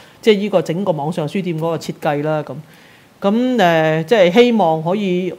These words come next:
我哋仍然可以維持到落去，就即係 keep 住城寨，因為其實我哋都好擔心，如果再係咁，第一，唔可能話長期靠大家咁樣捐款啦，誒，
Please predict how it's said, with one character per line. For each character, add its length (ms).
我 140
哋 80
仍 200
然 180
可 60
以 40
維 200
持 160
到 100
落 160
去， 160
就 120
即 140
係 40
keep 220
住 200
城 260
寨， 200
因 100
為 80
其 80
實 80
我 120
哋 40
都 80
好 140
擔 240
心， 220
如 80
果 140
再 120
係 140
咁， 360
第 160
一， 260
唔 180
可 60
能 120
話 140
長 240
期 160
靠 200
大 140
家 220
咁 120
樣 200
捐 240
款 280
啦， 240
誒， 300